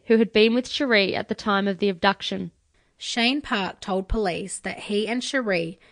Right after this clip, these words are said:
Speaker 2: had been together when a small blue car pulled up beside them. An old man inside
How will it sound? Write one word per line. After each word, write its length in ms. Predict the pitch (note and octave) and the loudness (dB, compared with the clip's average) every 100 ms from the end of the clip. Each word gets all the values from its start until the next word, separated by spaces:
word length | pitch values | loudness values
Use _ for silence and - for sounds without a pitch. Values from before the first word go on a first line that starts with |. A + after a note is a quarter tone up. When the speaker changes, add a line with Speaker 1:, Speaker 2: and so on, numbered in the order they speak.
| _ | _
Speaker 2:
had 160 | - F#3+ | -8 -2
been 200 | G#3 G#3 | 0 0
together 640 | - G3+ F3+ E3+ D#3 - | -4 -2 0 0 -6 -6
when 220 | G3+ G3 | -4 -2
a 60 | F#3+ | -2
small 440 | - A3 G3 A#3 | -2 -2 0 0
blue 260 | B3 A3+ G#3+ | 0 2 0
car 360 | - E3+ E3 | 0 -2 -2
pulled 240 | - F#3 F3+ | -2 -2 -2
up 160 | - | -4
beside 480 | F#3+ - F#3 F3+ F3+ | -6 -4 -2 -2 -4
them. 280 | F3 F3+ G3 _ _ _ _ _ _ _ _ _ - | -10 -14 -16 _ _ _ _ _ _ _ _ _ -4
An 140 | G#3 | 2
old 220 | A3+ A#3 B3+ | 4 4 4
man 260 | C4+ C#4 | 2 2
inside 680 | C#4+ C4+ - F3+ E3+ E3 | 0 -2 -2 -2 -2 -4